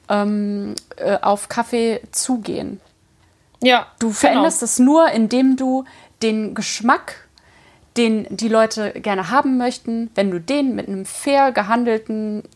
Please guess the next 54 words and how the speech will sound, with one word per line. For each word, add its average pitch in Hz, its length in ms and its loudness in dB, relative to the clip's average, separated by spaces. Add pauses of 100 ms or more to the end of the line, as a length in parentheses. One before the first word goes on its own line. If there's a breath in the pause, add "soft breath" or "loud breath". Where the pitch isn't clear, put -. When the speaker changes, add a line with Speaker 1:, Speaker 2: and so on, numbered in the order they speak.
(140)
Speaker 1:
nachhaltigen 202 960 -2
Kaffee, 185 460 -2
wenn 180 100 -2
du 175 80 -6
da, 233 240 4
wenn 208 220 -2
du 190 80 -2
den 247 180 2
Geschmack 247 440 -2
der 202 100 0
Leute 202 320 -2
damit 202 340 -2
triffst, - 400 -4 (320 loud breath)
dann 220 240 2
kannst 214 300 -2
du 190 80 0
auch 190 160 0
in 185 80 -6
die 175 80 -10
Richtung 185 340 -8
gehen, 180 200 -6
dass 180 140 -8
du - 60 -10
vielleicht - 280 -10
den 180 80 -6
Geschmack - 300 -8
auch - 120 -10
ein 202 80 -10
bisschen - 240 -8
veränderst. - 600 -8 (380 soft breath)
Aber 208 180 2
nur 262 260 4
zu - 120 -6
sagen, 233 220 4
Speaker 2:
Voll. 185 60 0
Speaker 1:
so, 214 80 -2
„Ja, 202 220 2
hier, 214 200 2
der 214 100 4
ist 214 140 -4
direkt 254 240 0
gehandelt 262 500 2
und 220 380 -4
der 208 160 2
ist, 202 200 -4
äh, 190 160 -2
super 226 300 -2
light 196 320 0
roast 233 320 0
und 208 160 -4
so - 80 -6
trinken 262 400 -6
wir 285 100 -2
den 269 220 -2